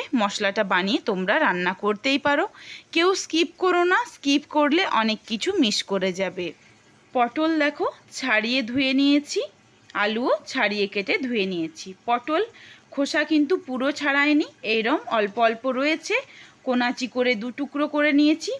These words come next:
পটল রয়েছে চারটে, আলু রয়েছে ছোট সাইজের তিনটে,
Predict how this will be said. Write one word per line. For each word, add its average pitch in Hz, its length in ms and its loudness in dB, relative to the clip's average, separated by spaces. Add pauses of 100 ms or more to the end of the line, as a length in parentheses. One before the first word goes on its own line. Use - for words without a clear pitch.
পটল 247 380 2
রয়েছে 254 360 -2 (100)
চারটে, 269 440 -2 (460)
আলু 247 260 2
রয়েছে 320 380 0 (120)
ছোট 277 240 -2 (100)
সাইজের 247 440 -2 (100)
তিনটে, 196 380 -4